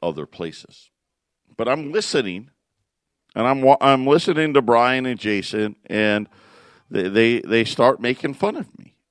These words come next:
Because, you know, uh, the other day, yesterday, I was telling you, uh, you know, about the C B D products, which,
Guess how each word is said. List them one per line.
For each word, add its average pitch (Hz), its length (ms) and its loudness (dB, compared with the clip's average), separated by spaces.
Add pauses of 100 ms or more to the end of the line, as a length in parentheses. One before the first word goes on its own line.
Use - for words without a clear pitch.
(2000)
Because, 120 380 0
you 135 180 2
know, 123 260 6 (460)
uh, 120 220 6
the 131 180 4
other 139 220 6
day, 143 360 6
yesterday, 135 600 2
I 117 60 6
was 117 160 0
telling 143 400 0
you, 127 380 2
uh, 104 40 2
you 123 120 -4
know, 113 160 4
about 117 340 2
the 107 160 -6
C 123 240 -4
B 113 120 -6
D 113 200 -6
products, 110 520 0
which, 110 280 -6